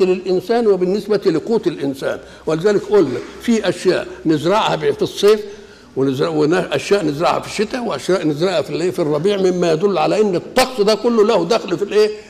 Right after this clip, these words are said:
في مقومات الإيه؟ في مقومات الإيه؟ الحياة. والحق سبحانه وتعالى ما يعملهاش نظام رتيب ثابت، زي ما قال هناك: "أعوذ بالله من الشيطان الرجيم،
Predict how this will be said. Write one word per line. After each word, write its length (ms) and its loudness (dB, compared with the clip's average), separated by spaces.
في 140 2
مقومات 680 0
الإيه؟ 320 0
في 160 -2
مقومات 640 -2
الإيه؟ 280 -6
الحياة. 440 -2
والحق 540 -4
سبحانه 340 -4
وتعالى 520 -4
ما 80 0
يعملهاش 540 0
نظام 400 2
رتيب 340 -2
ثابت، 460 0
زي 140 4
ما 140 2
قال 140 4
هناك: 220 0
"أعوذ 300 2
بالله 280 0
من 140 -2
الشيطان 520 -2
الرجيم، 400 -2